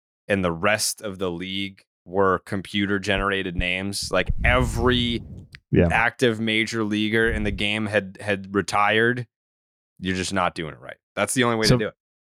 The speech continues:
Speaker 2: freshman year of college, me and my three roo-, uh, three people, uh, well, two people I lived with and one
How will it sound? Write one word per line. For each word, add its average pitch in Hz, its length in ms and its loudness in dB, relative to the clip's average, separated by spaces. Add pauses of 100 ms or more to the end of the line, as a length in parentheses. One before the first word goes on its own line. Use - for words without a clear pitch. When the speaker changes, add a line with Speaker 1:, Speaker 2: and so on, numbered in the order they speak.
(320)
Speaker 2:
freshman 147 360 4
year 139 140 6
of 113 100 0
college, 120 460 6
me 117 240 6
and 117 160 4
my 110 140 2
three 123 280 4
roo-, 110 300 2
uh, 110 240 2
three 123 240 4
people, 110 420 4
uh, 113 140 0
well, 127 260 4
two - 240 4
people 127 260 6
I 113 80 8
lived 110 200 4
with 107 180 8
and 104 140 2
one 110 320 0